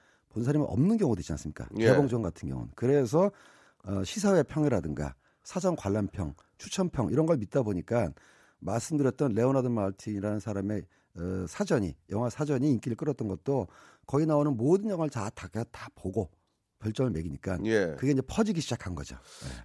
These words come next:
Speaker 2: 좀 선택 장애가 있는 거 아닐까요? 좀, 아, 이게,
Speaker 1: 아,
Speaker 2: 아,
Speaker 1: 선택
Speaker 2: 이게.
Speaker 1: 장애라고 볼 수도 있고요.
Speaker 2: 그리고 만약에 이, 그럴 수밖에 없는 게
Speaker 1: 네.
Speaker 2: 저 오늘, 오늘 저녁에 두 시간 나요.
Speaker 1: 네,
Speaker 2: 그러면
Speaker 1: 네.
Speaker 2: 예를 들어서,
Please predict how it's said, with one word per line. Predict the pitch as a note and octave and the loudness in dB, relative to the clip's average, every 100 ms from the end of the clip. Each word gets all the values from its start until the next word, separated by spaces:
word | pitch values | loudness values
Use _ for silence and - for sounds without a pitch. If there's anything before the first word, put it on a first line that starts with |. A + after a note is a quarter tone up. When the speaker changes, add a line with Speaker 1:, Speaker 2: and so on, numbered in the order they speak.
| - | -2
Speaker 2:
좀 | E3 D3 | 0 0
선택 | - F3+ A3 - | -2 2 2 4
장애가 | G#3+ G3 F#3 | 4 6 4
있는 | D3 | 4
거 | D3+ | 4
아닐까요? | C#3 F2+ G#2 | 2 2 0
좀, | G#2+ G#2 | 0 -4
아, | - G2 G2 G2+ | -6 -10 -8 -6
이게, | G#2 A#2+ B2+ | -8 -8 -6
Speaker 1:
아, | G2+ G#2+ G#2+ G2+ F#2+ G2 | -2 0 0 -2 -4 -4
Speaker 2:
아, | |
Speaker 1:
선택 | G#2 G#2+ G3 G3+ | 0 0 2 2
Speaker 2:
이게. | A2+ | 4
Speaker 1:
장애라고 | F#3+ F3 F3 F3 E3 E3 | 4 4 4 4 4 2
볼 | C#3 | -2
수도 | C3+ E3+ | -4 -2
있고요. | C#3 - | -4 4
Speaker 2:
그리고 | C#3 G3+ F3 | 6 8 8
만약에 | D3 F3 D#3+ C#3+ B2 E2+ | 8 8 6 6 4 2
이, | F2 | 2
그럴 | D#3 G#3 | 4 4
수밖에 | A3+ A3+ F#3 | 6 6 6
없는 | D3 D3+ | 6 6
게 | D3 | 8
Speaker 1:
네. | C#3 D3+ A#2+ - | 8 8 6 0
Speaker 2:
저 | D#3 | 4
오늘, | E3 E3 - - | 4 4 -2 2
오늘 | D#3 E3+ | 4 6
저녁에 | D#3 D#3 | 6 6
두 | C#3 | 2
시간 | A#2 C3 A2+ | 0 2 4
나요. | C#2+ D2 D#2+ E2+ | 4 2 2 4
Speaker 1:
네, | B2+ A#2+ | 6 6
Speaker 2:
그러면 | B2 A#2 F2 _ _ _ _ _ | 6 4 2 _ _ _ _ _
Speaker 1:
네. | - | 6
Speaker 2:
예를 | B2 E3 | 8 8
들어서, | C3+ A2 G2 F2+ C#3+ | 6 4 6 4 2